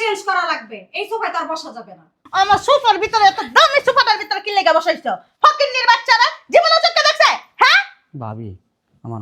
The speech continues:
Speaker 3: মাইয়াটা এমনি অসুস্থ, মাইরেন না ভাবি।
Speaker 1: এখন সোফাটা চেঞ্জ করা লাগবে, এই সোফায় তো আর বসা যাবে না।
Speaker 3: কেন?
Speaker 1: আপনি বলছেন আপনার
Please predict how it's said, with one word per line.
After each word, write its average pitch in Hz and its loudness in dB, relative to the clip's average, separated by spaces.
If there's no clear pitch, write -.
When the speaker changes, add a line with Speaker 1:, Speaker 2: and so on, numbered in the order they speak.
Speaker 3:
মাইয়াটা 123 -8
এমনি 113 -12
অসুস্থ, - -18
মাইরেন 113 -10
না 101 -14
ভাবি। 98 -14
Speaker 1:
এখন 453 -2
সোফাটা 440 2
চেঞ্জ 415 -4
করা 370 -2
লাগবে, 220 -10
এই 415 -8
সোফায় 415 -6
তো 349 -6
আর 294 -8
বসা 269 -10
যাবে 208 -18
না। 160 -20
Speaker 3:
কেন? 131 -6
Speaker 1:
আপনি 262 -10
বলছেন 277 2
আপনার 240 -4